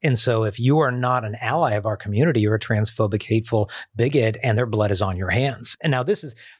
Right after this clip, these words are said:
this suicide narrative is an extremely powerful one because it's like, "Well, no, I, I don't wanna do that. I don't wanna be some hateful bigot and contribute to someone taking their own life." Well, yeah, yeah. So if, if you wanna be you, then yeah, I'll, I'll call you your pronoun and I'll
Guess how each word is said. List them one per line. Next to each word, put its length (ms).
this 160
suicide 500
narrative 340
is 120
an 60
extremely 500
powerful 500
one 200
because 200
it's 80
like, 160
"Well, 140
no, 160
I, 260
I 40
don't 100
wanna 200
do 180
that. 240
I 40
don't 100
wanna 140
be 80
some 200
hateful 360
bigot 420
and 160
contribute 480
to 120
someone 340
taking 320
their 120
own 140
life." 320
Well, 100
yeah, 160
yeah. 180
So 180
if, 100
if 100
you 140
wanna 180
be 100
you, 260
then 300
yeah, 180
I'll, 200
I'll 120
call 240
you 80
your 200
pronoun 540
and 120
I'll 280